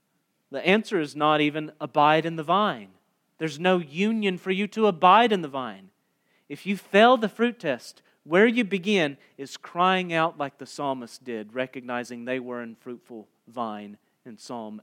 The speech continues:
eighty that had been judged of God, and it's to plea to be restored. And the way that restoration happens is not in your efforts to be a true vine.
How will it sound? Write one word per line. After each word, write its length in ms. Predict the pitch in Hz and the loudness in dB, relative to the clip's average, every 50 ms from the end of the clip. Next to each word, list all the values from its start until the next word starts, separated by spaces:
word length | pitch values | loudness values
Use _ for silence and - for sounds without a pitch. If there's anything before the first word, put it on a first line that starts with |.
| _ | _
eighty 440 | - 123 127 117 104 107 101 101 92 _ - | -10 -8 -6 -6 -6 -8 -12 -14 -16 _ -16
that 120 | 139 127 120 | -14 -12 -12
had 140 | 117 113 | -12 -12
been 200 | 104 113 104 104 | -12 -14 -16 -16
judged 440 | 95 - 120 117 113 110 107 - - | -14 -10 -8 -8 -8 -8 -10 -16 -18
of 120 | 107 92 92 | -18 -18 -14
God, 400 | 107 101 95 87 90 92 90 _ _ _ _ _ | -12 -12 -12 -12 -16 -20 -20 _ _ _ _ _
and 140 | - 127 113 | -18 -16 -16
it's 180 | 107 - - - | -16 -16 -18 -18
to 100 | - 127 | -18 -20
plea 580 | - _ _ - 139 139 131 117 107 104 104 - _ _ _ _ - | -20 _ _ -10 -6 -6 -6 -6 -8 -12 -18 -20 _ _ _ _ -18
to 120 | - 147 | -18 -18
be 480 | 123 104 123 127 127 123 127 123 120 _ _ _ _ - | -16 -14 -12 -10 -8 -8 -8 -10 -14 _ _ _ _ -20
restored. 840 | 127 113 - - - - - 135 120 113 107 101 90 90 87 _ _ _ _ _ _ _ _ _ _ _ _ _ _ _ _ _ _ _ _ _ _ _ _ _ _ _ _ _ _ _ _ _ - | -20 -20 -18 -18 -20 -16 -14 -12 -12 -12 -12 -14 -18 -20 -20 _ _ _ _ _ _ _ _ _ _ _ _ _ _ _ _ _ _ _ _ _ _ _ _ _ _ _ _ _ _ _ _ _ -16
And 120 | 127 120 | -14 -12
the 60 | 123 | -12
way 400 | 120 113 123 147 156 160 175 175 | -12 -4 0 2 4 4 4 4
that 320 | 165 170 165 160 160 - 170 | 4 4 2 2 2 0 -4
restoration 720 | 170 160 147 - - - 147 135 143 143 135 - - 135 | -6 -6 -6 -8 -12 -12 -10 -8 -6 -6 -8 -8 -12 -14
happens 500 | 123 - 151 156 151 151 - 165 151 127 | -6 -2 0 0 0 -2 -6 -14 -12 -12
is 140 | 135 127 - | -14 -14 -10
not 240 | 147 143 139 139 135 | -6 -4 -4 -4 -4
in 160 | 131 127 123 | -6 -12 -12
your 240 | 127 139 151 170 - | -10 -10 -10 -8 -6
efforts 440 | - 160 147 - 156 147 - - - | -4 -4 -4 -4 -6 -16 -16 -18 -20
to 120 | _ - | _ -20
be 220 | 120 107 135 135 147 | -16 -12 -8 -6 -6
a 80 | 151 | -6
true 240 | 151 - - 180 170 | -6 -6 -6 -6 -6
vine. 460 | 160 175 180 180 185 196 202 214 208 | -6 -6 -6 -4 -4 -6 -6 -10 -12